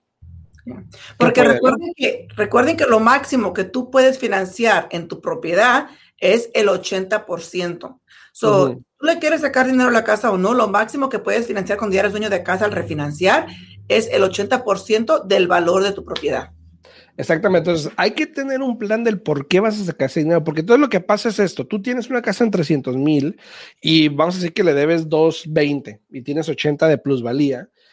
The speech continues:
Speaker 2: le vas a sacar cincuenta mil. Eso quiere decir que nomás te queda como treinta mil dólares de plusvalía, ¿no?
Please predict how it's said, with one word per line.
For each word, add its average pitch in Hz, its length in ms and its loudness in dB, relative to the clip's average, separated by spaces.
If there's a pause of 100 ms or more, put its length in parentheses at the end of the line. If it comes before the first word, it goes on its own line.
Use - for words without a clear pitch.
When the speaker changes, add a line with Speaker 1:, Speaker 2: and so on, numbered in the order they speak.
(140)
Speaker 2:
le 139 100 0
vas 147 160 4
a 185 60 -6
sacar 160 260 -4
cincuenta 170 480 0
mil. 127 300 -2
Eso 139 200 -10
quiere 175 120 -8
decir 185 100 -6
que 185 80 -2
nomás 143 200 -2
te 175 120 -4
queda 180 260 2
como 143 320 -2
treinta 127 320 -4
mil 135 200 -4
dólares 156 260 0
de 135 80 -4
plusvalía, 110 600 -8
¿no? 131 220 -14